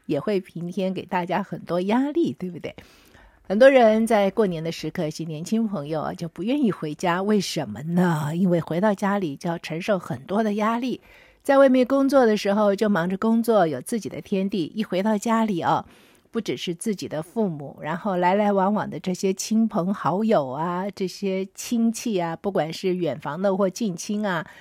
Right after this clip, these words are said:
见了面总是问：“啊，回来啦，在哪儿工作呀？哎呀，不错呀。”或者说：“那，呃，有没有男朋友，有没有女朋友啊？什么时候结婚呢？”“啊，还没有啊。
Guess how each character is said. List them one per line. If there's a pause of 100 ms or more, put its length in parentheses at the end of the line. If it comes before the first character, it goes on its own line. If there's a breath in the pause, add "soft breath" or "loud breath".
(240 loud breath)
见
了
面
总
是
问
：“啊，
回
来
啦，
在
哪
儿
工
作
呀？ (280 loud breath)
哎
呀，
不
错
呀。” (280 loud breath)
或
者
说
：“那， (100)
呃，
有
没
有
男
朋
友，
有
没
有
女
朋
友
啊？ (200 loud breath)
什
么
时
候
结
婚
呢
？”“啊，
还
没
有
啊。